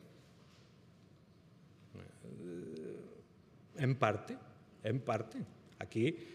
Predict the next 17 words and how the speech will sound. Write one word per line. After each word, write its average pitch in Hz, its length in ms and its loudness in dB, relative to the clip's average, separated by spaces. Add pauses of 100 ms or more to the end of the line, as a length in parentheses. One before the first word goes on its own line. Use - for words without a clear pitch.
(180)
en 107 140 0
este, 113 880 8
eh, 117 240 8
capítulo 135 600 10
once, 160 480 8
se 151 140 8
nos 120 160 8
está 127 300 8
señalando, 165 640 8
¿no? 190 120 6
Como 151 260 8
por 196 220 10
la 208 180 10
fe 214 640 6
estas 175 400 6
personas 208 640 6
obtuvieron 196 760 6